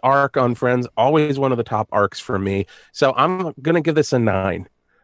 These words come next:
And here's how I rank the Friends. Pat, you came up with a great idea. We're gonna go Phoebe at top,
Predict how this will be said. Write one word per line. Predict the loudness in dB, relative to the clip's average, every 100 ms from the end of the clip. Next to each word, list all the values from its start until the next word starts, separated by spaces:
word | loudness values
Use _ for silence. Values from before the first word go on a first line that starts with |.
| _
And | -2 2
here's | 4 2 2
how | 2 2
I |
rank | 4 2 0
the | -2
Friends. | 0 0 -2
Pat, | -2 -2 -2
you | -4
came | -2 0 2
up | 2
with | 2
a | 0 0
great | 2 2
idea. | 2 2 2 2 0 -10 _ _ -4
We're | 0
gonna | 2
go | 0 -2
Phoebe | -2 0 2 2 0
at | -2
top, | -2 -2 -2